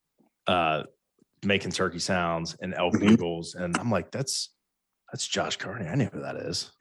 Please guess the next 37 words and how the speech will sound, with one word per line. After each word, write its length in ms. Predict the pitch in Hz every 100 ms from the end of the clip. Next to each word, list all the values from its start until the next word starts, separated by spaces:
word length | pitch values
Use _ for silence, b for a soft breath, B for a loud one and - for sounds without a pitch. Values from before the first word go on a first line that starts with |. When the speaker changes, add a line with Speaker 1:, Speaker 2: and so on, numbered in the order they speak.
| _ -
Speaker 1:
I'd 160 | 113
seen, 180 | - 131
I'd 180 | 196 190
seen 240 | - 165 147
you, 100 | 127
like, 200 | 123 135
online 380 | 127 120 120
over 140 | 120 113
the 80 | 107
year, 240 | 107 113
over 200 | 113 113
the 80 | 104
years 260 | 101 101 98
doing, 360 | 110 101 101 95
doing 220 | 107 101
the 80 | 92
turkey 320 | 98 95 92
calls. 360 | 98 87 85
So 280 | - 92 92 B B B B B B
was 180 | 123 110
that, 280 | 127 127 127
uh, 460 | 160 139 113 107 104
so 200 | - -
talk 260 | 131 151 151
about 200 | 135 127
that 220 | 110 104
skill, 240 | - 104 95
man, 180 | 98
how 120 | 90 104
that 180 | 101
was, 260 | 98 92 90
how 80 | -
you 120 | 104
developed 360 | 90 90 92 80
that. 320 | 90 85 85
So 280 | - 90 85
I, 100 | 92